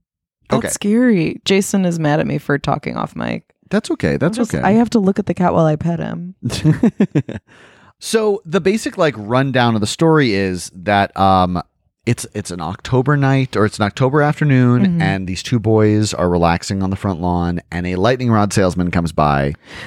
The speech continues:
Speaker 2: and
Speaker 1: Which I was immediately in.
Speaker 2: Yes, and is like, "You boys, gotta buy a light. A big storm's coming." And, um, they, I believe they do buy a lightning rod.
Speaker 1: He gives it to them for free.
Speaker 2: Yes,
Speaker 1: He's
Speaker 2: which
Speaker 1: worried
Speaker 2: is
Speaker 1: about
Speaker 2: huge.
Speaker 1: them.
Speaker 2: Yes.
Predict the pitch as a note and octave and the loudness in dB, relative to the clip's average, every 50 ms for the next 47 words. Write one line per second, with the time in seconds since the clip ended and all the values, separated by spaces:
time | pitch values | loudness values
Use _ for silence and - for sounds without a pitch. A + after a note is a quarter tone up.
0 | - - F#3 - F#3+ F#3+ F#3+ F#3+ G#3 G#3 F3+ F#3 - F#3 F#3+ F#3+ G3+ G3+ G3 F#3+ | -10 -6 -4 -4 -4 -2 0 2 0 0 0 0 0 0 2 2 2 2 2 0
1 | F3+ F3+ F#3 F3+ E3+ D3 G2+ C#3+ C#3+ - - C3+ B2+ D#2 E2+ G#2 - - A#2 A#2+ | 2 2 2 2 2 0 0 -2 -2 -2 -2 -4 -4 -4 -6 -8 -8 -6 -4 -2
2 | A#2+ F#2+ - - - - - - - - _ - A#2+ B2 A#2+ G#2+ F#2 G#2+ G#2 F#2+ | -2 -2 -4 -8 -12 -14 -14 -14 -16 -14 _ -4 -2 -2 -2 -2 0 0 -2 0
3 | D#2+ D#3 F#3+ G#3 E3 F3 F3+ G#3 A#3 F#3 A#2+ G2+ D#3+ G3 F#3+ G3 G#3 G3+ G3+ A3+ | 2 2 4 4 6 4 4 4 2 0 0 0 2 2 4 4 4 4 4 4
4 | A#3+ G#3 C3+ F2 F2 G#2 G#2 E3+ F#3+ - - F3+ A#3 C4 F#3 - - G2+ D2 A#1 | 2 0 -2 -4 -4 -2 -2 -2 -2 0 0 0 0 0 -2 -2 -4 -6 -6 -6
5 | G#1+ - _ _ - - - - - _ - - _ - - A#2 A#2+ A#2+ A#2+ A#2 | -14 -20 _ _ -20 -20 -20 -20 -20 _ -20 -20 _ -10 -6 -4 -2 -2 -2 0
6 | A2 A2 A2 A2 G#2+ G#2+ G2+ G2+ G2+ G2 - _ _ _ - G#2 G2+ F#2 A2 G#2+ | 0 2 2 2 2 2 0 0 -2 -4 -4 _ _ _ -14 -12 -6 -2 0 0
7 | G#2+ G#2+ G#2 G#2 G#2 G#2 G#2 G#2 G2+ - _ _ _ _ _ - A#2 G2+ F2 A#2 | 2 2 2 0 0 0 0 0 -2 -4 _ _ _ _ _ -8 -8 -4 -4 -2
8 | A2+ C3+ F3+ G3 E3+ D3+ C3 A2 B2 C3 A#2 A2+ A2 G#2 G2 F#2+ F2 C#2+ D#2 E2 | 0 0 0 2 2 2 2 4 2 2 4 2 2 2 0 0 -2 -4 -4 -6
9 | D#2 D2 C#2+ C#2 C2+ C#2 - - A#3+ G3 A#3 A3 A3 B3 - G#3+ G3+ G#3+ F#3+ - | -6 -6 -6 -6 -8 -6 0 0 2 2 2 2 2 0 0 2 0 0 0 0
10 | F#3+ E3+ - - F3 F3 F3+ F#3 F3 F3+ F#3+ F#3 E3+ G3 G3 E3+ - F#3 F#3 F#3 | -2 -4 -2 -2 0 0 0 0 0 -2 -2 0 0 0 0 0 2 2 4 4
11 | F#3+ G#3 G3+ F#3 F3 D#3+ D#3 E2+ D#2 F2 F2 F2 F#2+ F#2+ F3 - E2+ D#2+ C#2+ - | 4 4 2 2 2 2 2 0 -2 -4 -4 -4 -6 -6 -6 -4 -6 -8 -8 -8
12 | - - - - - | -12 -14 -14 -16 -16